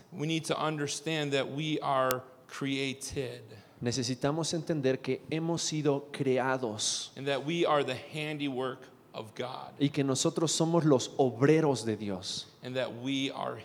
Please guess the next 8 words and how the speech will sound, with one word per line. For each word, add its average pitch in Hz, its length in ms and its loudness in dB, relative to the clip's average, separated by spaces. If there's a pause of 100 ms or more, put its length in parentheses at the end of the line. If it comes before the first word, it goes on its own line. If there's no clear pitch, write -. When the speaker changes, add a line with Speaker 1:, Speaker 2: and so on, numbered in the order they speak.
(160)
Speaker 1:
His. 143 540 -10
Speaker 2:
y 139 120 2
que 131 120 -2
somos 139 520 -2
suyos. - 800 -4 (760)
Speaker 1:
And 123 160 -10
we 160 240 0
need 151 240 -2